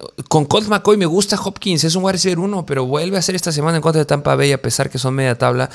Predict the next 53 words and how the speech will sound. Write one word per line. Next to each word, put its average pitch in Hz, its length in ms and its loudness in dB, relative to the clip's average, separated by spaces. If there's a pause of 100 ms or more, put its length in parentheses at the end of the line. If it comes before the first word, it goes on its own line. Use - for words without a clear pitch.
(200)
en 135 80 -8
contra 131 280 0
de 131 60 4
los 120 60 4
wide 127 140 4
receivers, 131 420 0 (360)
pues 120 160 -2
que 170 100 -4
vuelve 180 160 0
a 170 60 -2
ser 175 160 2
un 175 100 -4
wide 175 80 2
receiver 160 380 0
dos, 151 340 0
y 131 80 -4
la 139 80 2
verdad 143 160 4
no 156 300 -2
creo 175 180 2
que 165 120 -2
tenga 170 200 -2
mucho 165 380 -2
upside. 156 380 -2 (220)
Hay - 100 -4
que - 40 -10
estar 175 160 4
viendo 170 180 4
la 151 120 2
semana 143 300 2
qué 143 160 0
pasa 143 360 2
con 131 80 -2
este 131 220 -2
McCoy. 131 420 -2 (200)
Ojalá 143 520 -2
que - 120 -12
juegue 160 220 -2
McCoy 147 360 0
porque 143 240 -6
es 135 100 0
el 147 80 -2
que - 80 -6
le 123 80 2
suele 135 240 0
dar 139 140 2
un 135 60 -2
poquito 131 340 -4
más 131 160 2
de 131 60 4
aire 127 120 4
a 117 60 2
ellos, 139 340 0